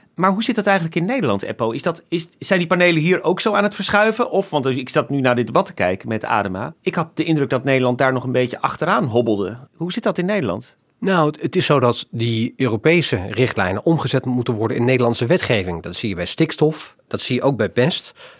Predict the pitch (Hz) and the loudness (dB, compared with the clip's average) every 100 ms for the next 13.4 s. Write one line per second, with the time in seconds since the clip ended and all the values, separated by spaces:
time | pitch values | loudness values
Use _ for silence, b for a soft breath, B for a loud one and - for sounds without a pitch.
0 | B 110 110 120 127 139 135 139 123 131 | B -2 0 2 0 0 2 2 4 4
1 | 117 117 117 - 101 92 101 87 139 143 | 4 4 2 -2 -8 -8 -10 -8 -6 -4
2 | 135 143 180 - _ - 101 - 107 - | -4 -6 -8 -12 _ -10 -10 -8 -8 -4
3 | 104 85 - 110 123 165 B B B 123 | -4 -4 -4 -4 -4 -8 B B B 0
4 | 127 127 127 - _ 135 - 143 - 117 | 2 2 0 -4 _ -6 -2 -4 -4 -2
5 | 120 147 151 143 127 113 - - 127 139 | -2 0 0 2 0 -2 -8 -2 2 2
6 | 135 131 120 117 107 - 120 110 160 - | 2 0 2 -2 -2 -2 0 2 0 0
7 | 101 95 - _ 135 131 - 123 139 165 | -4 -4 -10 _ -4 -2 -4 -2 0 2
8 | 143 120 110 110 - 135 120 127 107 107 | 2 2 0 -4 -4 -2 0 0 0 -4
9 | 107 190 131 95 b b b b _ - | -4 -4 -4 -8 b b b b _ -2
10 | 135 135 - 127 107 151 127 113 120 - | 0 2 2 2 4 2 2 0 -2 -2
11 | 202 - 131 120 - 117 110 101 101 117 | -4 -4 -6 -6 -4 -6 -4 -6 -2 -2
12 | 110 151 147 127 - 127 120 120 - 127 | 2 0 2 0 2 0 2 -2 -2 0
13 | 151 - 117 107 | -2 0 0 0